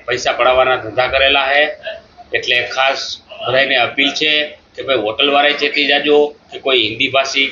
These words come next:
કે કોઈના ઓર્ડર આવે તો એની રૂબરૂ મુલાકાત લઈને જ ઓર્ડર કન્ફર્મ કરવા. બધાય ઠંડા પીણાના, પાણીના ખોટા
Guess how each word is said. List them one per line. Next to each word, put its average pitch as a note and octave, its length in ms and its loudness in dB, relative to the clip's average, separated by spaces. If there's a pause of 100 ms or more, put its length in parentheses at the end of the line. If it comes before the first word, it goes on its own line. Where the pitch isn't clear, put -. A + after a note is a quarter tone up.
કે C#3 120 0
કોઈના C3 300 0
ઓર્ડર A#2 320 2
આવે C#3+ 300 4
તો C#3+ 180 -4
એની B2+ 160 0
રૂબરૂ A2+ 320 -6
મુલાકાત C3+ 460 0
લઈને C#3 200 2
જ C3+ 120 -6
ઓર્ડર C3+ 200 0
કન્ફર્મ C#3 380 -4
કરવા. C#3 260 2
બધાય C3 240 0
ઠંડા B2+ 280 0
પીણાના, C3 560 2
પાણીના B2+ 480 2 (680)
ખોટા B2+ 480 2